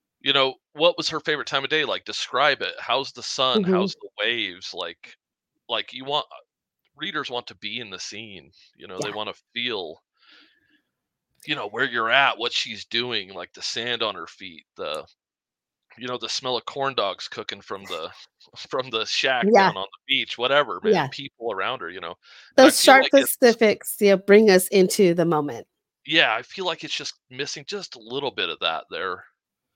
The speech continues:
Speaker 1: you know, in spots, and
Speaker 2: Mm-hmm. And that's
Speaker 1: and then
Speaker 2: Ken's strong point. <laughs>
Speaker 1: It is, yeah. And then also rushing, it feels a little rushed. You know, she goes to
Speaker 2: Mm-hmm.
Speaker 1: the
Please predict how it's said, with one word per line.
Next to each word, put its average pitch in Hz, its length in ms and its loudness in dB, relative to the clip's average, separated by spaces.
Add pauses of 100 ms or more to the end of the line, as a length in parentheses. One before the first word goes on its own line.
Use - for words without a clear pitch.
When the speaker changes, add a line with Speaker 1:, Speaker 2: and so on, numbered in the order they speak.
(180)
Speaker 1:
you 101 100 -10
know, 95 160 -6
in 98 120 -12
spots, 107 680 -2
and 110 420 -6
Speaker 2:
Mm-hmm. 214 320 -2 (500)
And 320 160 10
that's 285 220 8
Speaker 1:
and 151 140 -2
then 277 80 8
Speaker 2:
Ken's 254 180 6
strong 220 320 8
point. 156 340 0 (100)
<laughs> - 0 - (360)
Speaker 1:
It - 140 6
is, 554 80 8 (300)
yeah. 87 220 -6 (640)
And 160 160 0
then 185 160 6
also 160 640 2
rushing, 123 400 0
it 85 140 -10
feels 156 280 -8
a 135 40 -8
little 123 380 -10
rushed. - 640 -4 (460)
You - 100 -8
know, 107 120 -4
she 202 140 0
goes 220 200 2
to 254 60 0
Speaker 2:
Mm-hmm. 294 60 -2
Speaker 1:
the - 80 -16